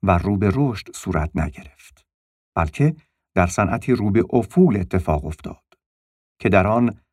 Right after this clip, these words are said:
تحلیل‌های استراتژیک سنتی پتانسیل‌های محدودی برای پیشرفت داشت.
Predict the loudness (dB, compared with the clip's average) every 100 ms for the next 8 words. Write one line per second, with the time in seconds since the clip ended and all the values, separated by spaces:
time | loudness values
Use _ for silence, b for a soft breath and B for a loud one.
0 | _ -4 0 0 2 4 4 2 0 -2
1 | -2 -2 -4 -4 0 2 2 2 0 -2
2 | -4 _ _ _ _ -2 0 -2 2 2
3 | 2 2 2 2 -2 0 0 2 2 0
4 | 0 -2 -4 -8 -6 -6 -6 -10 -14 -14
5 | -20